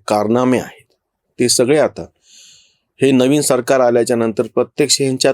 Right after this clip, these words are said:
ताब्यामध्ये सगळं ते कार्यालय आलं, कागदपत्र आले. या सगळ्या गोष्टीची आता तपासणी सुरू झालेली आहे. दिल्लीच्या मुख्यमंत्री आताच्या रेखा गुप्ता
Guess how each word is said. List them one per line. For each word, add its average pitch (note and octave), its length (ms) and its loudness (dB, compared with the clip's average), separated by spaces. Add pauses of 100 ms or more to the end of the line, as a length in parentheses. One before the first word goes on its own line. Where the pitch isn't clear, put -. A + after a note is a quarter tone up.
ताब्यामध्ये A#2+ 760 0
सगळं A2 380 0
ते G#2+ 100 2
कार्यालय G#2+ 440 0
आलं, A2 260 0
कागदपत्र G2+ 680 -4
आले. F2 200 -2 (1400)
या A2 120 2
सगळ्या D3+ 300 2
गोष्टीची C3 440 -2
आता C3+ 160 -2 (120)
तपासणी B2 440 -2
सुरू F#2 220 -4
झालेली D2 340 -14
आहे. - 340 -20 (720)
दिल्लीच्या E3 460 0
मुख्यमंत्री C#3 640 0
आताच्या B2 560 -2
रेखा G#2 280 -2
गुप्ता G2+ 340 -4